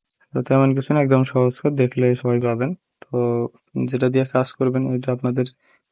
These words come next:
কাজ করার লিংক, ইবিটি লিংক। তো সব নিচের লিঙ্কটা চেপে ধরে কপি করে নেবেন। নেওয়ার পরে আমাদের যে অফিসিয়াল, অফিসিয়াল যে গ্রুপটা আছে ওখানে জয়েন থাকতে হবে,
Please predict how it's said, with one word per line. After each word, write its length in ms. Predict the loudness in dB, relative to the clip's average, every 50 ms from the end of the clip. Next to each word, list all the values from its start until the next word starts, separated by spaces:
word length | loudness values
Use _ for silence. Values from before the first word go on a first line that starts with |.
| _ -6
কাজ 200 | -6 -6 -6 -4
করার 220 | -2 0 2 2
লিংক, 260 | 2 2 2 2 2
ইবিটি 340 | 2 2 2 2 0 0 0
লিংক। 220 | 0 0 -2 -2 -4 -10 _ _ _ _ _ _ _ _ _ _ _ _ -6
তো 80 | -4 -2
সব 180 | 0 0 2 2
নিচের 360 | 2 0 2 0 -2 -2 0
লিঙ্কটা 360 | 0 2 2 2 2 2 0
চেপে 320 | 0 0 0 2 2 2
ধরে 200 | 4 2 2 0
কপি 320 | 0 2 2 2 2 2 2
করে 160 | 2 2 2
নেবেন। 280 | 2 0 -2 -4 -6 -8 -12 _ _ _ _ -20 -20 -20 _ _ _ _ _ _
নেওয়ার 240 | 0 2 4 4 2
পরে 280 | 2 0 0 2 2 2
আমাদের 400 | 2 0 0 0 2 2 0 0 -2 -6 -14 _ _ _ _ _ _ _ _ _ _ _ _ _ _ _ _ -6 -2
যে 160 | 0 0 2 2
অফিসিয়াল, 360 | 0 0 0 0 0 -2 0 0 0 0 2 2 2
অফিসিয়াল 340 | 0 0 -2 -2 -2 -2 0
যে 140 | 0 0 2
গ্রুপটা 460 | 2 2 0 0 0 0 2 2 2
আছে 220 | 2 0 0 0
ওখানে 300 | 0 0 0 0 0 0
জয়েন 280 | 0 0 2 2 0 0
থাকতে 300 | -2 -4 -6 -4 -2 0
হবে, 200 | 2 2 2 0